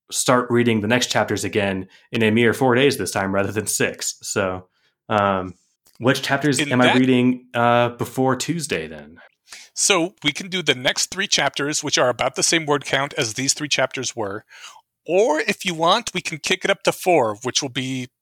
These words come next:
Speaker 2: slightly longer, um, but not terribly longer. Uh, how did you feel? Like, is this a good pace, or do you wanna increase it to another chapter?
Speaker 1: Um, I will leave that up to you. So, like, you know, we, we managed to talk about three chapters for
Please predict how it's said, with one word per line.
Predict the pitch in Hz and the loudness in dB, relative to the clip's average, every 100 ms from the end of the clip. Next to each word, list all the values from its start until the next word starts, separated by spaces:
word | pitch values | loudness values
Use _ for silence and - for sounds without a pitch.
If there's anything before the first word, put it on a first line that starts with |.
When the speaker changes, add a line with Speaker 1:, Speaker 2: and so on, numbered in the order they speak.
| - 311 | -18 -6
Speaker 2:
slightly | - - 269 233 190 | -4 0 0 2 2
longer, | 160 147 156 151 - - | 2 2 -2 -4 -8 -4
um, | 131 131 127 123 - - _ _ - | -2 -2 -6 -14 -18 -20 _ _ 2
but | 147 139 - | 2 2 -2
not | 143 151 - | -2 0 0
terribly | 135 127 123 | 0 0 -2
longer. | 107 101 - - - | -6 -6 -10 -12 0
Uh, | 135 117 | 0 2
how | 165 | 0
did | 170 165 143 | -2 -6 -2
you | 151 | -2
feel? | - 147 135 127 120 117 - | -2 -4 0 0 -2 -6 -2
Like, | 127 117 | 0 0
is | 117 | 0
this | 131 - | 0 0
a | |
good | 143 147 | 0 -2
pace, | 156 156 - | 2 2 0
or | 139 | -4
do | 120 127 | -4 -2
you | |
wanna | 131 123 117 107 _ _ _ | 0 2 0 -2 _ _ _
increase | 127 - 123 - | -12 -6 -2 -2
it | - | -2
to | 120 117 113 | -4 -2 -4
another | 110 107 | -4 -6
chapter? | - 123 - 127 - _ _ _ _ | -6 -8 -10 -16 -18 _ _ _ _
Speaker 1:
Um, | 151 175 175 139 - - _ _ _ - | 2 4 4 4 2 -6 _ _ _ 0
I | 139 | 0
will | 135 | 2
leave | 139 175 | 0 2
that | 170 | 2
up | 151 151 | 2 0
to | - | -4
you. | 127 104 87 | 0 0 0
So, | - | 0
like, | 120 110 - | 2 0 0
you | 120 | 0
know, | |
we, | 98 113 | 0 0
we | 117 | 0
managed | 117 147 127 | 4 4 2
to | - | 2
talk | 123 117 | 0 2
about | 110 - | 0 2
three | 123 | 0
chapters | 113 110 101 98 95 | 2 0 2 -2 -4
for | - 110 98 95 | -4 -4 -4 -8